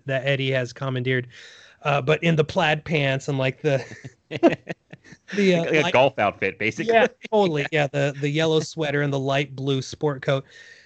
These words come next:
Speaker 1: But, you know, he's sitting in there, and, you know, they get up to leave, and everybody stands up to clap, and he's like, "Do I really look like President Ford?" <laughs> And, like,
Speaker 2: I
Speaker 1: they
Speaker 2: do
Speaker 1: just
Speaker 2: love
Speaker 1: go along with it. And, you know,
Speaker 2: Yeah.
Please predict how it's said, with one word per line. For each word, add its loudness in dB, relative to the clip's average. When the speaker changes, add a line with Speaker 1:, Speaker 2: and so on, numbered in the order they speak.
Speaker 1:
But, 2
you 6
know, 8
he's 4
sitting 2
in 6
there, 6
and, 2
you -18
know, -12
they 0
get 4
up 0
to 0
leave, 2
and 0
everybody 2
stands 0
up 4
to -6
clap, 2
and 0
he's 2
like, 0
"Do 0
I 2
really 2
look 0
like 2
President 0
Ford?" 8
<laughs> -4
And, 4
like, 4
Speaker 2:
I 6
Speaker 1:
they 6
Speaker 2:
do -4
Speaker 1:
just -2
Speaker 2:
love 4
Speaker 1:
go 6
along 6
with 2
it. -12
And, -4
you 6
know, 4
Speaker 2:
Yeah. -10